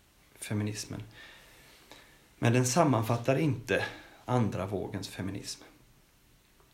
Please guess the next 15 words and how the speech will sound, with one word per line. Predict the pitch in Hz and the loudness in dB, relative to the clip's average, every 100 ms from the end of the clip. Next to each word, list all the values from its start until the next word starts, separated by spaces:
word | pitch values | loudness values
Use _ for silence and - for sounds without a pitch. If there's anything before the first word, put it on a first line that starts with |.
| - - | -12 -4
Därför, | 107 - - 113 - - | -4 -4 -8 -14 -16 -10
lyssna | 123 113 - | -6 -6 -6
här. | 113 110 - - - - | -6 -6 -8 -14 -16 -4
Den | 123 123 | 0 4
traditionella, | 135 131 131 139 123 107 127 135 - - - - | 6 4 6 6 6 6 4 2 -8 -20 -20 -4
politiskt | 127 123 113 127 131 - | 2 4 4 0 -2 -2
konservativa | - 123 107 107 98 104 110 104 98 104 - - | 2 2 2 0 0 -2 -2 -2 -2 -4 -8 -10
romersk-katoliken, | - 120 107 104 - - 101 101 101 98 98 - 104 110 110 - - - - - | -4 0 0 0 -2 -4 -4 -2 -2 -2 -4 -6 -4 -4 -8 -16 -20 -20 -20 -10
eh, | 107 98 | -4 -2
<clears throat> | - - - - - 196 117 - - 107 92 - | 0 2 0 0 4 4 4 -2 -8 -8 -6 2
Phyllis | 139 131 139 - - | 4 4 2 0 -2
Schaff-, | - - 143 139 - - | -2 0 2 0 -4 -10
Schlafly, | - - - 151 143 127 - - - 110 107 - - - _ - - - - - | -4 0 2 4 4 4 -2 -12 0 0 0 -6 -20 -20 _ -20 -18 -18 -20 -18
svårt | - - - | -10 -6 -4
efternamn, | 104 - - 107 | -4 -8 -10 -10